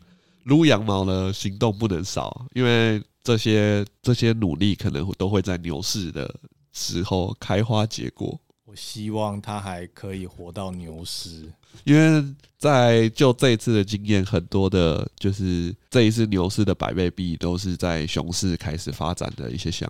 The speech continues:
Speaker 1: 目，就比如说什么 Sandbox 啊，然后跟一些 Solana 这些公链，都是大概在一八年左右开始做，就是开始建设，然后在二零二一年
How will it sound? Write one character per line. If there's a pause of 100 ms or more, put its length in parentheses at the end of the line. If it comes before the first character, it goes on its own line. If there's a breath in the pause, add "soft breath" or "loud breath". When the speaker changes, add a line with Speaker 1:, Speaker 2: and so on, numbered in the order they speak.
Speaker 1:
目， (160)
就
比
如
说
什
么
Sandbox
啊， (460)
然
后
跟
一
些
Solana
这
些
公
链，
都
是
大
概
在
一
八
年 (360)
左
右
开
始
做， (400)
就
是
开
始
建
设， (920)
然
后
在
二
零
二
一
年